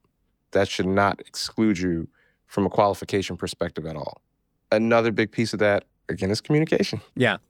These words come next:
Speaker 2: Is there anything else that you think people should know or anything that maybe I didn't ask about that we should touch on?
Speaker 1: Let me speak to Louisiana specific.
Speaker 2: Mm-hmm.
Speaker 1: The Louisiana Workforce Commission has vocational training opportunities for people with disabilities.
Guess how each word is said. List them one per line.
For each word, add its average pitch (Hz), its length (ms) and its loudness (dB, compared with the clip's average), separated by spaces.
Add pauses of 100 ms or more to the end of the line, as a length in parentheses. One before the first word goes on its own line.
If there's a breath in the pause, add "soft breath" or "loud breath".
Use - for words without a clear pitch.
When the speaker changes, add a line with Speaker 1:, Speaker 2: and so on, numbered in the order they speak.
(320)
Speaker 2:
Is 190 140 4
there 214 260 2
anything 247 420 2
else 139 200 0
that 135 80 -2
you 120 100 0
think 113 360 -4
people 139 280 -6
should 123 200 -2
know 107 240 0
or 104 120 -2
anything 117 300 0
that 110 80 2
maybe 107 240 -2
I 101 60 -2
didn't 101 240 -8
ask 101 280 -6
about 101 320 -6
that 104 280 -6
we 113 120 -4
should - 160 -14
touch - 220 -10
on? 107 260 -8 (120)
Speaker 1:
Let 131 160 0
me 131 80 2
speak 113 240 0
to 104 80 2
Louisiana 92 500 2
specific. - 640 -4 (220)
Speaker 2:
Mm-hmm. 123 180 -2 (240)
Speaker 1:
The 113 100 2
Louisiana 147 500 4
Workforce 107 460 2
Commission 87 840 -4 (220)
has 117 380 2
vocational 101 680 -2
training 90 640 -4 (220)
opportunities 98 720 0
for 95 180 -4
people 92 300 -4
with 87 120 -4
disabilities. 85 760 -6